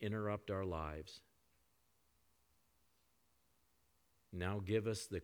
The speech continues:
courage and the willingness to pay the cost.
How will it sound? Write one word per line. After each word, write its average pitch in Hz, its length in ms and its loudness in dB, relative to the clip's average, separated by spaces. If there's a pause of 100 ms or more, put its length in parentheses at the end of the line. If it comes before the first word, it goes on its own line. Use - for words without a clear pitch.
(120)
courage 90 680 -4 (920)
and 95 100 -2
the 90 80 2
willingness 95 640 2
to - 100 -10
pay 87 240 0
the 76 100 -6
cost. - 560 -10